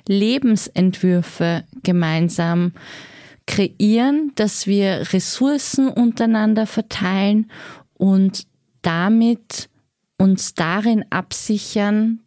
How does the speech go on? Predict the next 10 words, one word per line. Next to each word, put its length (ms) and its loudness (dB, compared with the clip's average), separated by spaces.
dass 420 -4
wir 400 0
nicht 500 -2
einsam 800 -2
werden, 680 -2
weil 240 -2
ich 180 -4
weiß, 540 -4
dass 220 -2
ich 420 -6